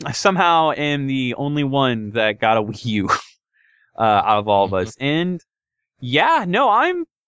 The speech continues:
Speaker 1: I'm pleased with the product, but I was so ready to throw it out the window, setting it up. It's obnoxious to set this fucking thing up. Um, the day one patch alone for me took approximately an hour and sixteen minutes.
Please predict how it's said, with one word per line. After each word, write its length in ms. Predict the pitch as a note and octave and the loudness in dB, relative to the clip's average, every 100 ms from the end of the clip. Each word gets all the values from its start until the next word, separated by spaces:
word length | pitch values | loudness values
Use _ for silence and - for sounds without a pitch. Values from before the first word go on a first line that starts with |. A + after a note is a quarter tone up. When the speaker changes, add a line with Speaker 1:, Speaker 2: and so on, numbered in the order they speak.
| - | -4
Speaker 1:
I'm 380 | C#3 E3 F3+ D#3 | 0 2 0 -4
pleased 680 | - - D#3 D#3 F#3 C4 - | -10 -8 -4 -4 -4 -6 -8
with 160 | F3 G3+ | -6 -6
the 60 | - | -2
product, 340 | A3+ B3 C4+ | 0 0 0
but 200 | B2+ A2 | -2 -2
I 200 | A#2 B2+ | 0 0
was 180 | B2 G#2+ | 0 -4
so 200 | - C3+ | -2 -2
ready 240 | C3+ C#3 | 0 -2
to 80 | B2 | -4
throw 260 | - B2 C3 | -4 -2 0
it 60 | |
out 160 | A#2+ B2 | 0 -2
the 80 | A#2+ | -2
window, 460 | B2 A2 G2 G2 - | 0 0 0 -4 -10
setting 420 | - - A#2+ A#2 | -16 -2 0 2
it 80 | A2 | 2
up. 180 | G2+ G2 _ _ | 2 0 _ _
It's 180 | B2+ B2+ | -4 0
obnoxious 800 | G#2 G#2+ A2 A#2 A#2+ A2 A#2 - | -2 -2 -2 2 2 0 -4 -8
to 60 | |
set 220 | A2 G#2+ G#2 | -2 -2 -2
this 140 | G2+ | -2
fucking 300 | A2+ G2 G#2 | 0 0 -2
thing 220 | A2 G2+ | -2 -2
up. 200 | G2 F#2+ _ _ _ _ _ _ | -2 -4 _ _ _ _ _ _
Um, 400 | A#2 A2+ A2+ A2 | 2 4 2 0
the 320 | A#2+ A2+ A2 G#2 | -2 0 0 0
day 160 | - D3+ | 0 2
one 360 | G3 F#3+ E3+ - | 2 2 0 -4
patch 340 | - D#3+ D#3 | -4 -2 0
alone 380 | D3+ C3+ C#3+ D3 | -2 0 0 -2
for 140 | - A#2+ | -4 -4
me 400 | C#3 E3+ F3 D#3+ | -2 -2 -4 -6
took 420 | - D3+ C#3 - - | -4 0 0 -2 -8
approximately 920 | A#2 - - C#3+ - D3+ C#3+ C#3+ C#3 | -8 -4 -2 -2 -2 -4 -2 -2 0
an 100 | A#2 - | 0 -2
hour 360 | B2 C3+ C#3 C3 | 0 2 2 0
and 100 | A#2+ | 0
sixteen 460 | - - - C#3+ | -4 -6 -6 -4
minutes. 420 | C#3 B2 - - | -2 -4 -6 -12